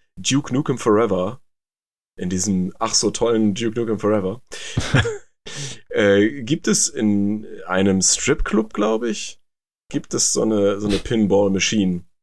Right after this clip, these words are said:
mit der du spielen kannst, wo man auch eine, so ein Achievement freispielen kann dann. Ähm,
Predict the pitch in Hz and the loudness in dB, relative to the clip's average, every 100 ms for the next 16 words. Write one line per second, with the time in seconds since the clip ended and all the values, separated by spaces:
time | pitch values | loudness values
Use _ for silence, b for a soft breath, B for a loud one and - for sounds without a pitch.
0 | _ 101 90 104 98 98 95 - 120 110 | _ -6 0 4 4 2 0 -2 0 0
1 | 104 98 92 95 98 90 78 98 92 90 | 0 -2 -2 -2 -2 -2 -2 -2 0 0
2 | 92 - - 65 90 95 95 92 117 110 | -2 -6 -12 -12 -6 -4 -2 -4 -6 -4
3 | 107 - 101 98 - 113 98 101 98 98 | -4 -2 -2 -2 -4 -4 -6 -4 -2 -2
4 | 110 - - B B _ _ - - 92 | -4 -10 -20 B B _ _ -14 -8 -4
5 | 95 95 | -2 -2